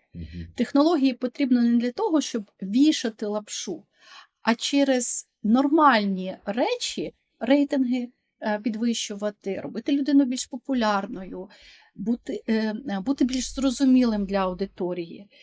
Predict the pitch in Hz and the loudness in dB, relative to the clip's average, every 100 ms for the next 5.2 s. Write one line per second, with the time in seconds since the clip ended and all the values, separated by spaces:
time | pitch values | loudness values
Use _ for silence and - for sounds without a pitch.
0 | _ - 254 - 254 285 302 370 277 247 | _ -8 -8 -2 -2 2 4 4 4 2
1 | 247 - 294 269 247 247 262 233 - 220 | -2 0 2 4 6 6 4 0 0 -4
2 | 196 170 277 370 269 180 170 - - 226 | -6 -2 2 4 4 2 -4 -6 2 2
3 | 277 440 269 262 - 262 240 285 240 240 | 4 2 4 2 0 0 2 4 4 2
4 | - 247 220 196 - 190 - - 233 196 | 2 4 2 0 -8 -8 -6 -2 -2 -2
5 | 175 170 | -6 -8